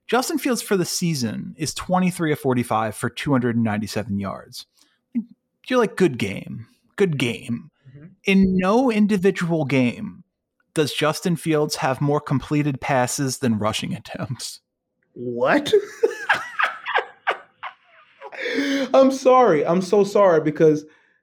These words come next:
Speaker 2: what? That sucks. Sorry. You kinda suck.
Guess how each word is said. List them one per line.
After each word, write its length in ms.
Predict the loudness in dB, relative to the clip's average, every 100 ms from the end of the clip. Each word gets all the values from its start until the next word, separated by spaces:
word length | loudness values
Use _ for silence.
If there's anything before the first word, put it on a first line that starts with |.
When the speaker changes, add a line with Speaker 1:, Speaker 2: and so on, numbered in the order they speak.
| _ _
Speaker 2:
what? 600 | -18 -6 -2 4 2 4
That 140 | 4 4
sucks. 500 | 2 0 0 0 -12
Sorry. 580 | -6 4 6 8 6 2 -10 -20 _ _
You 120 | -10 -2
kinda 240 | 0 0
suck. 420 | 2 2 2 -2